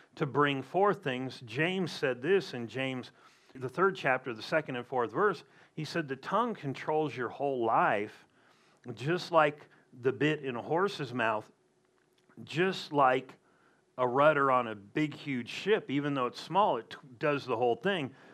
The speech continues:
But here, he said, "If you're single and you put a treasure in you, eventually that will dominate your mouth." and that will create life for you. Everybody can do this,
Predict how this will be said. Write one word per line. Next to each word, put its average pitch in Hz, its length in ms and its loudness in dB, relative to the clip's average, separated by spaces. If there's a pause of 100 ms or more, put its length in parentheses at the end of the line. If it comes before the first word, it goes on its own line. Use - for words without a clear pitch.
(140)
But 147 140 4
here, 180 760 -2 (120)
he 165 200 -6
said, 151 320 2
"If 139 200 0
you're 190 240 0
single 170 720 0
and 120 200 -6
you 190 200 0
put 180 480 0
a 120 100 0
treasure 151 760 0
in 113 180 -4
you, 110 260 -4 (300)
eventually 123 500 -2
that 120 180 2
will 117 100 -6
dominate 117 580 -2
your 98 100 -10
mouth." 104 420 -6 (920)
and 131 260 2
that 151 240 6
will 117 140 -2
create 113 520 -4 (460)
life 127 420 4 (120)
for 101 120 -8
you. 87 300 -10 (1600)
Everybody 160 560 2
can 107 220 -8
do 147 180 2
this, 107 460 -10